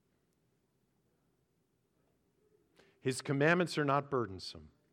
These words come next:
The source of your obedience is in loving others,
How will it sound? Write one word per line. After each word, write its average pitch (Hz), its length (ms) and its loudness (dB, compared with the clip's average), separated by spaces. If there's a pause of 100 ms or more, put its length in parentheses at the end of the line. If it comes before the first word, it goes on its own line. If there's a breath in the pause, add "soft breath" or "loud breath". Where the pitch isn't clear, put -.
(760 soft breath)
The 147 120 4
source 208 500 10
of 151 100 2
your 147 220 8
obedience 120 580 2
is 151 260 -6
in 143 180 0
loving 151 340 2
others, 113 500 0